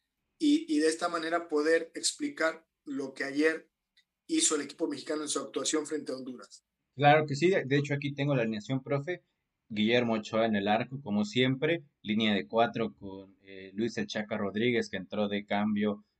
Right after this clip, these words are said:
Speaker 2: luego de la lesión de Jorge Sánchez, César Montes, que repite del partido contra Canadá, Héctor Moreno, que regresa, y el que sale es Néstor Araujo, y Jesús Gallardo, que también repite del partido contra Canadá,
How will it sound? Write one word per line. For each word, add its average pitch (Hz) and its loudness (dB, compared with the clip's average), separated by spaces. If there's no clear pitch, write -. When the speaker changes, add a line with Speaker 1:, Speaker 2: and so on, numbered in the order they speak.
Speaker 2:
luego 101 -4
de 92 0
la 92 0
lesión 110 -2
de 104 0
Jorge 110 -4
Sánchez, 151 -2
César 127 2
Montes, 139 2
que 98 -2
repite 120 -2
del 92 -4
partido 110 -4
contra 110 -4
Canadá, 117 -2
Héctor 117 4
Moreno, 113 2
que 92 -2
regresa, 107 2
y 110 -6
el 92 -8
que 92 -10
sale 101 -2
es 101 -2
Néstor 104 0
Araujo, 123 0
y 117 -2
Jesús 120 -4
Gallardo, 123 2
que - -20
también 95 -4
repite 110 0
del 98 -2
partido 98 -10
contra 98 -12
Canadá, 110 -2